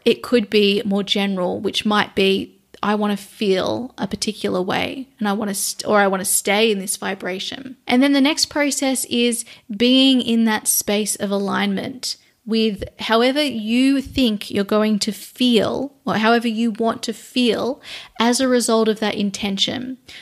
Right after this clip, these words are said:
So if it's specific, what happens is you think once you have this specific thing in your life, you'll feel a certain way.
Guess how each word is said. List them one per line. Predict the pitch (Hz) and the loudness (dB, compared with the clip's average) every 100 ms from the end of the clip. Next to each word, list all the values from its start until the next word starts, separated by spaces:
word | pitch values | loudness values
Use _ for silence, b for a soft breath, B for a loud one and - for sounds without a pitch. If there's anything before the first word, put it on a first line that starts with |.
| B | B
So | - | 0
if | 240 240 | 2 2
it's | 254 | -2
specific, | - 254 233 294 294 - 196 196 - | -2 -2 0 0 -2 -2 -2 -2 -2
what | 220 - | -2 -2
happens | 220 233 233 220 214 | -6 -6 -2 -2 -2
is | 208 202 | -4 -4
you | 220 208 | -4 -6
think | - - 302 269 277 B B B | -14 0 2 2 -2 B B B
once | 233 240 226 - | 0 0 0 -2
you | 226 220 208 | -2 -2 -2
have | - 226 226 | -2 0 0
this | 208 214 | -2 -4
specific | - 214 - 214 190 | -2 -2 -2 -2 -4
thing | - - 240 233 | -6 -4 2 2
in | 214 | 2
your | 190 | 0
life, | 185 190 190 - | 0 -2 -2 -4
you'll | 190 | -6
feel | - 208 196 | -2 2 2
a | 190 | 0
certain | - - - 196 | -2 -4 -4 -4
way. | 185 - 220 | -4 -4 -8